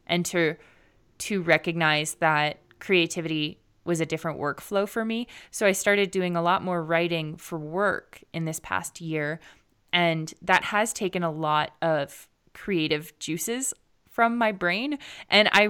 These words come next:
I started realizing, "Oh, this isn't, like, another task like writing an email that I can do at any point in the day." This sort of creativity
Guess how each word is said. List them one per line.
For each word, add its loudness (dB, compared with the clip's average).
I 6
started 2
realizing, 6
"Oh, 4
this 0
isn't, -2
like, 0
another 2
task 0
like -2
writing 4
an -4
email 2
that 4
I 8
can 0
do 2
at -2
any -2
point -4
in -4
the -4
day." 0
This 0
sort 0
of -4
creativity 2